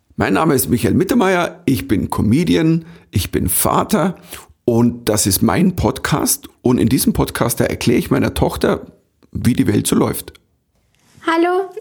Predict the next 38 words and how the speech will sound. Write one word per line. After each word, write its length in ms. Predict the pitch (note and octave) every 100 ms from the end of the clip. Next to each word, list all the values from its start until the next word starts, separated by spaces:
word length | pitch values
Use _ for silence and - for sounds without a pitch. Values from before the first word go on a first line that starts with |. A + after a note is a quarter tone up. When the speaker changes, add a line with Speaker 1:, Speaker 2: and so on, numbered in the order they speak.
| -
Speaker 2:
ich 220 | C4 -
heiße 280 | C4+ C4 C4
Lilly 380 | C4+ D4+ E4+ D#4+
Mittermeier, 640 | D4 C#4+ C4+ B3+ B3+ C4+
ich 160 | - -
bin 160 | A#3
dreizehn 420 | B3 B3+ B3+ C#4+
Jahre 480 | C4 B3+ B3 B3 B3
alt. 440 | B3+ B3 B3 - - -
Das 240 | A#3 A#3 -
ist 100 | -
mein 280 | B3 D4 D4
Podcast 680 | C4+ C4 - C4 C4+ - -
und 200 | A3+ -
heute 280 | C#4+ C#4+ B3+ -
erzähle 280 | A#3+ - A#3
ich 100 | A#3
meinem 300 | A#3+ B3+ C#4
Vater, 400 | B3 B3 A#3+ A#3+
wie 80 | B3
die 140 | A#3+ A3+
Dinge 260 | A3+ A3+
so 120 | A#3
laufen. 460 | A#3+ A3+ A3 A3+ A3 - _ _ _ _ -
Speaker 1:
Wie 200 | G#2 C#3
laufen 500 | A#2+ G#2 C#3+ C4+ B3
sie 180 | A#3 C3
denn? 140 | G#2+ - -
Pass 160 | - E3+
auf, 260 | A3+ - - - _ -
ich, 80 | - -
ich 120 | -
kann 160 | - A3
es 120 | - - -
fast 240 | F#3 -
ein 100 | -
Wortspiel 280 | - - -
machen. 380 | - - G#2